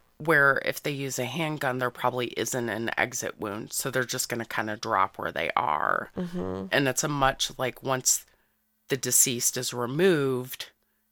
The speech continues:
Speaker 1: it's really just cleaning up kind of where they were.
Speaker 2: Yeah.
Speaker 1: Um, but some of the really atrocious one, okay, this totally blew my mind.
Speaker 2: Mm-hmm.
Speaker 1: Apparently, sometimes people are either murdered or commit suicide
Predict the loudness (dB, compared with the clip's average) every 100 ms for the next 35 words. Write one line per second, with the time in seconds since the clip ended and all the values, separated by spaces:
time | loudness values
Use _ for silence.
0 | _ -2 -2 -2 2 4 4 2 0 -2
1 | -4 -4 0 2 2 -2 _ _ _ _
2 | _ -4 0 2 0 0 2 2 0 -2
3 | -2 0 0 -2 -4 -6 -2 0 2 -2
4 | -8 _ -20 _ 2 4 2 0 -8 -14
5 | _ _ _ _ 2 4 4 2 -2 -4
6 | -6 -2 0 0 -2 -6 -6 -4 -4 -4
7 | -6 -6 -8 _ _ _ -4 -4 -4 -10
8 | _ 0 2 0 -4 -6 -4 -6 -6 -6
9 | -4 -4 -4 -6 -6 -8 -10 _ -8 -6
10 | -6 -8 _ _ _ _ _ -2 -2 4
11 | 6 6 2 2 0 -2 -8 _ _ _
12 | _ _ _ _ _ _ _ 0 2 0
13 | 0 -2 -2 -4 -6 -2 0 0 0 0
14 | -2 -2 -4 -2 0 2 4 4 2 0
15 | 0 -6 -6 -6 -4 -4 -4 -6 -8